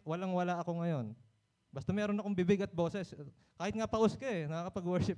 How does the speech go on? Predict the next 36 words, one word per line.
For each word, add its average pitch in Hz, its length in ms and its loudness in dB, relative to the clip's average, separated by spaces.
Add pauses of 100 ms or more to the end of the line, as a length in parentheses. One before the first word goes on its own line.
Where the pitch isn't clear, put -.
ka, 208 80 -2
di 170 160 -2
ba? 151 160 -2
<laughs> - 600 -10
Pag 151 100 -8
nahihiya 202 480 2
ka, 226 120 -4 (120)
kahit 165 160 -4
wala 160 240 -6
kang 170 80 -4
boses, 165 320 -6 (800)
gaganon-ganon 147 640 -8
ka 147 100 -4
lang. 151 200 -4 (260)
Pero 208 240 4
nag-worship 190 640 0
ka 147 80 -6
na, 131 240 -8 (320)
di 127 80 -12
ba? 117 240 -14 (400)
At 170 80 -8
di 196 80 -6
mo 269 160 -2
alam, 208 560 0
pasasalamat 208 640 -2
din 190 160 -4
pala 180 240 -8
yung 170 80 -4
ginagawa 131 560 -6
natin, 110 400 -10
no? 104 160 -10
Hindi 156 240 -4
lang 214 160 -2
siya 214 80 -2
basta 190 320 -2
pag-awit. 175 640 -2